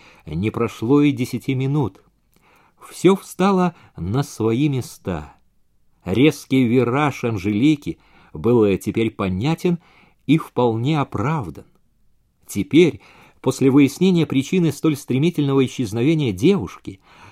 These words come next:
Маркову предстояло убедить Анжелику в том, что его согласие с условиями старика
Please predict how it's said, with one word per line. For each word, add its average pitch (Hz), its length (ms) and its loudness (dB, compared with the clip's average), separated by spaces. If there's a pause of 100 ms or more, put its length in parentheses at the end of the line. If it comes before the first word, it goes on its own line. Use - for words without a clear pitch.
(120)
Маркову 190 640 2
предстояло 175 640 2
убедить 147 520 2
Анжелику 135 480 0
в - 120 -8
том, 185 240 2
что - 180 -4
его 131 240 2
согласие 120 800 -2
с - 140 -12
условиями 147 720 0
старика 135 720 -2